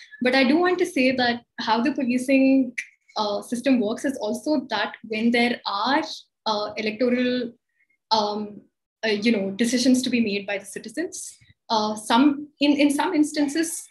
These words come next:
what happens is to limit people's electoral choices, the police, um, engage in practices where they pick up entire members of communities, put them in jail for a few days, uh, wait until the elections are over, and then release them.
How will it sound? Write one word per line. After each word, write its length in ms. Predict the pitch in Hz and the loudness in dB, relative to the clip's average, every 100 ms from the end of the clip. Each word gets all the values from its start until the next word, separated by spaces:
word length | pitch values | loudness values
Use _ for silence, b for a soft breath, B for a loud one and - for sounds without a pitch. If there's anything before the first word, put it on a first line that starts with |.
| _ - | _ -6
what 200 | 233 247 | -4 -2
happens 400 | 220 214 311 330 | -4 -4 -4 -2
is 320 | 339 - - - | -2 -4 -6 2
to 80 | |
limit 500 | 269 220 220 339 403 | 2 4 2 0 0
people's 360 | - 277 294 277 | -4 -2 -2 -4
electoral 500 | 214 208 247 240 262 | -6 -6 -4 -2 -2
choices, 600 | 254 233 226 370 - - | -4 -8 -8 -12 -12 -8
the 60 | 269 | -6
police, 680 | 254 240 294 311 - - - b b b b - | -2 0 0 0 -6 -12 -14 b b b b -2
um, 440 | 226 220 214 214 - | 0 0 -2 -6 -2
engage 520 | 247 254 269 294 262 | 4 4 4 2 0
in 240 | - 285 277 | 0 -2 -2
practices 640 | 190 214 269 269 427 - | -4 -4 -6 -6 -6 -4
where 300 | 240 233 240 247 214 | -2 0 0 -2 -2
they 320 | 240 254 254 | -2 -4 -4
pick 160 | 269 269 | -4 -2
up 200 | 330 330 | -4 -2
entire 480 | 240 240 214 226 254 | -2 0 2 2 2
members 400 | 240 202 226 247 | 0 -4 -4 -6
of 80 | - | -6
communities, 760 | 233 214 226 240 294 320 - - | -8 -6 -6 -6 -6 -6 -10 -10
put 100 | 269 | -2
them 140 | 277 | 0
in 140 | 285 254 | 2 2
jail 180 | 226 233 | 0 -4
for 160 | 269 | -6
a 80 | 254 | -6
few 180 | 233 214 | -8 -10
days, 500 | 208 294 - - - b b b b - | -10 -14 -14 -20 -20 b b b b -4
uh, 160 | 220 220 | -2 0
wait 160 | 277 | 0
until 260 | 294 294 302 | 0 0 -4
the 100 | 277 | -2
elections 420 | 240 208 - 254 | -4 -4 -4 -2
are 140 | 254 233 | -4 -6
over, 280 | 196 208 330 - 233 | -10 -10 -14 -6 -4
and 260 | 226 226 | -2 -4
then 340 | 220 214 233 - _ 247 | -6 -6 -8 -16 _ -2
release 340 | 262 220 - | -2 -4 -10
them. 240 | - 196 | -16 -20